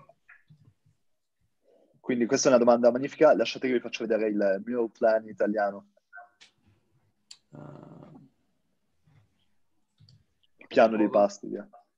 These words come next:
Speaker 2: Yeah, I think I have, let me find it. Hold on one sec.
Speaker 1: <coughs> Deve solo trovarlo. Eccolo.
Speaker 2: So right here, let me just show that how simple it is to gain weight.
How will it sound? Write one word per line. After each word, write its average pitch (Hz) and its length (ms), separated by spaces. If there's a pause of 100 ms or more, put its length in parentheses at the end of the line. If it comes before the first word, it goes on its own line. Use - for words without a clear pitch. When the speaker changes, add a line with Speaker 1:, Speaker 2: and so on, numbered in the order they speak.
(320)
Speaker 2:
Yeah, 123 240
I 117 60
think 151 160
I - 20
have, 139 240
let 151 80
me 147 100
find 131 320
it. 107 80
Hold 127 160
on 120 160
one 120 180
sec. 135 320 (440)
Speaker 1:
<coughs> - 680 (1500)
Deve 110 280
solo 113 200
trovarlo. 117 600 (340)
Eccolo. 104 400 (320)
Speaker 2:
So 196 260
right 247 220
here, 208 720 (1600)
let 202 100
me 240 80
just 233 240
show 247 160
that 220 220
how 202 160
simple 233 480
it 196 100
is 196 140
to 196 100
gain 170 320
weight. 131 340